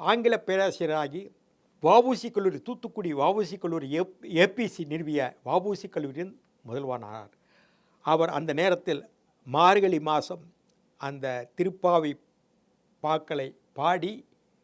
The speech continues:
பாக்களை சொல்லி, அதுக்கான உரையை சொல்வார். நம்மாழ்வாரை பற்றி பேசுவார், ஆண்டாளை பற்றி பேசுவார். அவர் கு-, குரல்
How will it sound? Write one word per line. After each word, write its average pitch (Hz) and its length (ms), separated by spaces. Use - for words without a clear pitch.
பாக்களை 170 400
சொல்லி, 180 280
அதுக்கான 151 420
உரையை 233 280
சொல்வார். 123 440
நம்மாழ்வாரை 214 640
பற்றி 170 320
பேசுவார், 139 480
ஆண்டாளை 220 460
பற்றி - 240
பேசுவார். 127 340
அவர் 151 240
கு-, - 160
குரல் 196 320